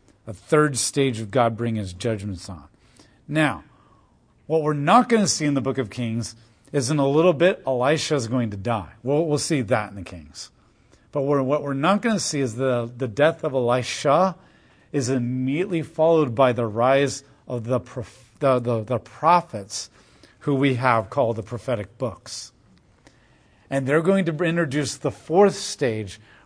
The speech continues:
when they're basically gonna say, "The Assyrians are coming." Now, we're not gonna see the words of those prophets in Kings very much, as we will in the prophetic books. But when Elisha dies,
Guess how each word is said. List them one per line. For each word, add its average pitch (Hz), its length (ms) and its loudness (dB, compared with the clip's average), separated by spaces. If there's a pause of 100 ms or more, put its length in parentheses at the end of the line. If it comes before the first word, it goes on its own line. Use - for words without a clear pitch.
when 147 160 2
they're 151 200 4
basically 147 440 2
gonna 143 200 2
say, 139 440 2 (460)
"The 110 280 0
Assyrians 98 640 -4
are 87 80 -16
coming." 71 380 -18 (2250)
Now, 123 180 -6
we're 151 160 2
not 196 160 6
gonna 160 180 0
see 185 220 -2
the 151 100 0
words 135 380 2
of 123 100 -4
those 151 220 2
prophets 151 640 0
in 113 160 -6
Kings 170 380 -2
very 107 320 -6
much, 87 500 -14 (720)
as 135 200 0
we 139 100 2
will 139 240 4
in 131 60 0
the 127 60 0
prophetic 117 520 -2
books. 104 600 -2 (300)
But 147 120 0
when 127 160 2
Elisha 135 500 2
dies, 131 640 0